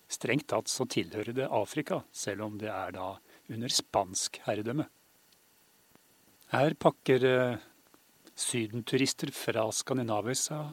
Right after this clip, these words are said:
Skandinavia seg sammen på en, eh, små,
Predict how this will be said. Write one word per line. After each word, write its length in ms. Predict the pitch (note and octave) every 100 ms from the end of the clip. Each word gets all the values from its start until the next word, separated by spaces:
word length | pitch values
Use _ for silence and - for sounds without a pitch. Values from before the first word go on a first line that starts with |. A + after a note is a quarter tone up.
| -
Skandinavia 920 | - - - B2+ A#2+ A#2 G#2+ A#2+ E3+ -
seg 340 | - - A#2+
sammen 560 | - - G#2+ G2+ C#3+ F3 _ - _ - - _ -
på 260 | A#2+ A#2+
en, 240 | B2 A2+ A2+
eh, 460 | A2+ A2 G#2+ G#2+ G2+
små, 480 | - - A#2+ B2 D3